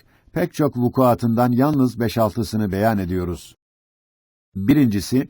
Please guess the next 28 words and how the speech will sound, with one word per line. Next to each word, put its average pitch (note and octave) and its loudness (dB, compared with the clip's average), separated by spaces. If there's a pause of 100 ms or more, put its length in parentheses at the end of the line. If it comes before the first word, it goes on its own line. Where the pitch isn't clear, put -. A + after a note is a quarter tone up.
(680)
ben C3+ 2
yani C3+ 4
Tahsin B2 0
bir D#3 6
gün B2+ 0 (220)
yeni C3 0
açtığımız C3+ 0
bir A#2 2
dükkan C3+ 0
meşgalesiyle A2+ 0
bana B2 2
emrolunan A#2+ 0
vazife-i A#2 0
nuriyeyi G#2+ 0 (260)
tembellik D3 0
edip C3+ -2
yapamadım. G2 0 (680)
Aynı E3+ 0
vakitte B2+ -2
şefkatli C3 -2
bir C3+ 0
tokat A#2+ -2
yedim. F2 -4 (640)
Dükkanda D#3 0
otururken C#3 2
birisi C3 0
bana B2 2
geldi, G#2 0